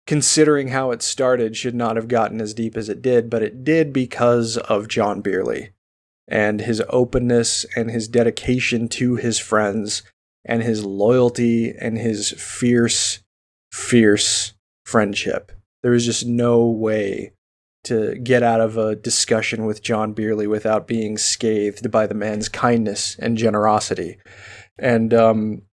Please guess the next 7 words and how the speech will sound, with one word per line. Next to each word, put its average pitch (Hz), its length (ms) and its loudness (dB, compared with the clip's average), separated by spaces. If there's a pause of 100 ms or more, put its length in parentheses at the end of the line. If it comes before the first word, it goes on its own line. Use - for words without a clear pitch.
(120)
I 131 420 2 (320)
spoke 139 440 0
to 139 160 -2
him 127 120 0
on 127 160 2
the 117 60 -4
phone. 127 640 -2